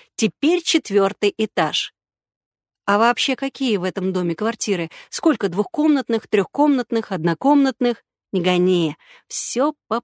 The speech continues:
порядку. Значит, на четвертом этаже квартиры, тут вот написано, со стандартной планировкой. Это что значит? Есть и нестандартная планировка, пентхаузы, что ли?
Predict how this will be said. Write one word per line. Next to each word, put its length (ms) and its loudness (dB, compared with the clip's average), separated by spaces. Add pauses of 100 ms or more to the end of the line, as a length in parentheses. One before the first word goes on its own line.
порядку. 720 -4
Значит, 520 -2 (380)
на 140 2
четвертом 760 -4
этаже 440 -6
квартиры, 760 -4 (300)
тут 180 0
вот 160 -2
написано, 580 -2 (240)
со 180 -2
стандартной 840 2
планировкой. 920 0 (640)
Это 220 0
что 300 0
значит? 520 -6 (380)
Есть 340 0
и 40 0
нестандартная 720 2
планировка, 640 -2
пентхаузы, 600 0
что 300 -4
ли? 180 -6